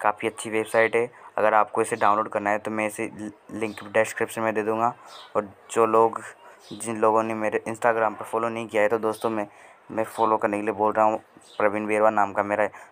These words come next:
follower है, तो इसको मैं फॉलो कर लेना, उसका link मैं description में दे दूँगा दोस्तों।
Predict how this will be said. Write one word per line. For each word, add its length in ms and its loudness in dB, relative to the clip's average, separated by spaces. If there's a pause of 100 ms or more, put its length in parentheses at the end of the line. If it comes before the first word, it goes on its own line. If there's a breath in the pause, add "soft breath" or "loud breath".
follower 380 4
है, 140 2
तो 160 -10
इसको 180 -8
मैं 160 -4
फॉलो 460 0
कर 120 0
लेना, 260 0
उसका 220 -4
link 180 -4
मैं 120 -2
description 460 -6
में 120 -2
दे 80 -6
दूँगा 220 -8
दोस्तों। 360 -8